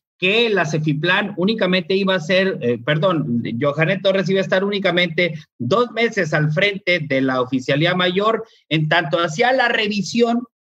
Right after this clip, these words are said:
de los pendientes que quedaron. Y entonces, pues bueno, uno pregunta dos cosas. Primero, ¿no es irregular administrativamente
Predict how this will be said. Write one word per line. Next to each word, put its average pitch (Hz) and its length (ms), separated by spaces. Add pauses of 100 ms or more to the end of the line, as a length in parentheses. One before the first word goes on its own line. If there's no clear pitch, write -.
(180)
de 165 220
los 156 240
pendientes 160 760
que 175 180
quedaron. 208 680 (140)
Y 120 100
entonces, 180 560 (500)
pues 135 160
bueno, 156 600
uno 185 320
pregunta 185 540
dos 190 260
cosas. 160 340
Primero, 147 460
¿no 165 100
es 233 140
irregular 190 500
administrativamente 160 1300